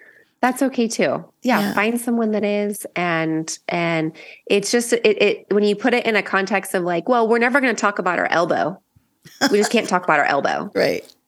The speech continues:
Speaker 1: Right? Like, our sex organs, whatever, they're this, they're just as important as our elbow. Our elbow's pretty important. <laughs>
Speaker 2: Mm-hmm.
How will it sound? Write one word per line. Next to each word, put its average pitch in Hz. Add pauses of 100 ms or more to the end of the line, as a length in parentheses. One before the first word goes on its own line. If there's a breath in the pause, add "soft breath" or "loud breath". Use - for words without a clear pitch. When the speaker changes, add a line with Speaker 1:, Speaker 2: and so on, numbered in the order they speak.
(260)
Speaker 1:
Right? 196
Like, 202 (640)
our 208 (540)
sex 240
organs, 226
whatever, 214
they're 240
this, 277 (100)
they're 240
just 247
as 277
important 233
as 233
our 220
elbow. 208
Our 180
elbow's 294
pretty 254
important. -
<laughs> -
Speaker 2:
Mm-hmm. 208